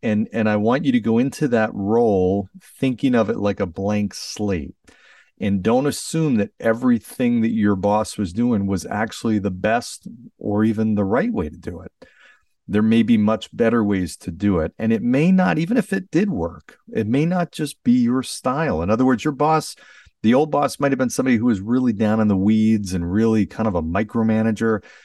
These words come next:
And that's, if that's not you, or, you know, that's not, may, may not be what this culture or this organization really calls for,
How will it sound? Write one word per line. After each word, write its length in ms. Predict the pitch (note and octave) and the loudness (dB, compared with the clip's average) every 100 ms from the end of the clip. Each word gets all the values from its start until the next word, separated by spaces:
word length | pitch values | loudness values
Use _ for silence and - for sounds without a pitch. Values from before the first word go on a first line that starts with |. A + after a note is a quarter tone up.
| - _ | -20 _
And 140 | E2+ F#2+ | -8 -6
that's, 320 | D3 - - | -6 -6 -8
if 100 | G#2 | -8
that's 340 | - F3+ - | -6 -6 -6
not 280 | D#3+ D#3 - | -6 -6 -4
you, 300 | A2+ C3+ D#3 | 2 2 4
or, 160 | C3+ F#2+ | 2 4
you 120 | B2 | 2
know, 120 | C#3+ | 2
that's 280 | A#2 C#3+ - | -2 -4 -6
not, 220 | D2+ - | -8 -6
may, 140 | C#3+ | -4
may 260 | D3 C#3 C#3 | -4 -2 -2
not 180 | C#3 A#2 | -2 2
be 100 | C3 | 2
what 180 | C3 - | 2 -2
this 160 | A#2+ | -4
culture 400 | - A#2+ A#2 B2+ | -2 -2 0 0
or 40 | G#2 | -2
this 160 | F2 | 0
organization 580 | G#2+ A2 G2 G#2+ - G2+ | -2 -2 0 0 0 0
really 220 | G2+ F#2+ | 0 0
calls 400 | E2 - F2+ A2+ | -2 -6 -4 -4
for, 460 | - C#3+ D3+ E3 | -4 0 2 0